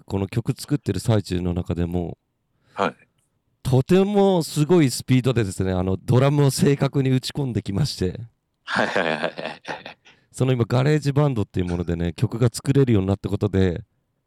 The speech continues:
Speaker 2: はい。
Speaker 1: めちゃめちゃ楽曲のクオリティが良くなりました。本当、ケンちゃんありがとうございます。
Speaker 2: <laughs> あ、いやいや、いやいやいや、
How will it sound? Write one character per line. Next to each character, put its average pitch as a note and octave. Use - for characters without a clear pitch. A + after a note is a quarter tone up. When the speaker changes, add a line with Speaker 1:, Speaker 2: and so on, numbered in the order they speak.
Speaker 2:
は G2+
い。 D2
Speaker 1:
め A#2+
ち D#3+
ゃ E3
め D3+
ち -
ゃ C#3
楽 B2+
曲 C3+
の C3+
ク C3
オ C3
リ B2
テ C3+
ィ -
が B2
良 B2
く A2
な G2
り F#2+
ま F#2+
し -
た。 F2+
本 B2+
当、 A#2
ケ C#3+
ン C3
ち -
ゃ A2
ん -
あ -
り -
が A2
と G#2
う -
ご F#2
ざ F#2
い F2+
ま F#2
す。 -
Speaker 2:
<laughs> -
あ、 -
い F#2
や G2+
い F2+
や、 F2
い G2
や G2+
い F2
や F2
い F2
や、 G2